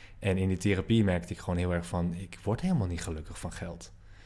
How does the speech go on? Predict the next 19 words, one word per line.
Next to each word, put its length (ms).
Dat 160
is 100
helemaal 240
niet, 240
dat 180
is 100
wel 100
een 100
drijfveer 500
geweest 380
voor 120
mij, 340
maar 100
dat 140
is 80
niet 140
mijn 120
geluk 360
geweest. 500